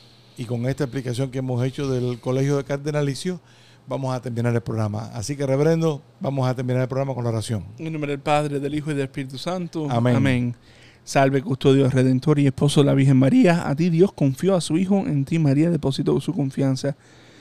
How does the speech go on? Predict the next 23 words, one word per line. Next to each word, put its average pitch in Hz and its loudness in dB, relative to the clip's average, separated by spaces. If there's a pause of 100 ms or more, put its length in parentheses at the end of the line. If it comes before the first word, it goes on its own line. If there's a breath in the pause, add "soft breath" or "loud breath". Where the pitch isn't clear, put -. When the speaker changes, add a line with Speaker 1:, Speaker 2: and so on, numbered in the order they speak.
(180 soft breath)
Speaker 2:
Contigo 151 4
Cristo 156 4
se 135 4
forjó 123 4
como 123 4
hombre. 120 2 (340)
Oh 135 2
bienaventurado 131 4
José, 123 2
muestra 135 0
de 131 2
padre 135 2
también 131 0
a 131 2
nosotros 165 0 (440 soft breath)
y 165 -2
guíanos 165 2
en 147 6
el 131 0
camino 139 0
de 139 2
la 131 2
vida. 123 0